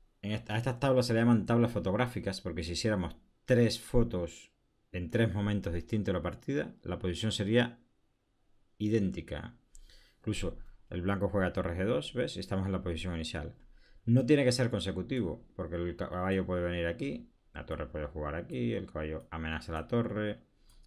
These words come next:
la torre amenaza el caballo, nos quitamos atrás, la torre amenaza el caballo, el caballo se va a F seis, y ahora las blancas juegan torre G dos, y si nos fijamos, hemos hecho tres veces la misma posición.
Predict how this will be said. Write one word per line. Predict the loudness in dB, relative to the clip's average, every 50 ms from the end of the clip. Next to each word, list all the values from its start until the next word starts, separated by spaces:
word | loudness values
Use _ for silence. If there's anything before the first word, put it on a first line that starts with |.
| _
la | -12 -10 -6
torre | -4 -4 -4
amenaza | -4 -4 -6 -6 -6 -8
el | -8 -6
caballo, | -2 -2 0 2 2 2 2 2 0 0 0 -2 -4 -10 _ -20
nos | -18 -14
quitamos | -12 -8 -8 -8 -8 -8 -8 -10
atrás, | -8 -6 -4 -2 -2 -2 -2 -2 -4 -4 -6 -10 -12 -14 -18 _ _ -20 _ -14
la | -12 -8
torre | -6 -4 -4 -4 -4
amenaza | -6 -6 -6 -8 -8 -8 -10
el | -10 -6
caballo, | -4 -2 0 0 2 2 0 0 -2 -4 -8 -18 -20 -20 _ -20 -20 -16 -12
el | -10 -8
caballo | -4 -2 -2 -2 -2
se | -2 -4
va | -4 -4
a |
F | -4 -6 -6
seis, | -4 -2 0 0 0 -2 -6 -8 -14 -18 -20 -20 -20 -20 -20 _ _
y | -4 -2 0
ahora | 0 0 0 -2 -4 -6 -12 _
las | -8 -6 -4
blancas | -2 0 0 0 0 -2 -2
juegan | -2 -2 -2 -2 -2 -4 -8 -12 -16 _ _ _ _
torre | 2 2 4 4 2 0
G | 0 0
dos, | 0 0 0 -2 -4 -8 -14 -16 _ _ _ _ _ _ _ -8
y | -6 -4
si | -2 -2
nos | -2 -2 -2
fijamos, | -2 0 0 2 0 0 -2 -4 -8 -10 -14 -16 -20 -20 -20 -20 -20 -20 -10 _ 4
hemos | 6 8 8 8
hecho | 6 4 2 0 0
tres | 2 2 4 6
veces | 4 4 2 2 0
la | 0 0
misma | 0 0 0 0 0
posición. | 0 0 0 0 -2 -4 -6 -6 -8 -10 -12